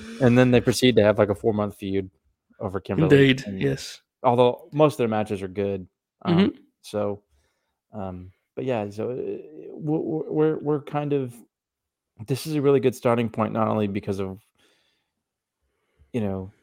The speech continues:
Speaker 1: obviously Nitro beginning and stuff, but, you know, we, you know, we'll,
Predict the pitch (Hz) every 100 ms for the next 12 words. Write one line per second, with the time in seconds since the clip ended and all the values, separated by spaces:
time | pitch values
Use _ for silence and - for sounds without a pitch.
0 | _ _ _ _ _ _ 113 107 98 107
1 | 104 107 107 95 98 101 98 92 - 98
2 | 92 - 104 - _ _ _ _ _ _
3 | _ _ _ _ - 110 104 131 - 120
4 | 107 104 131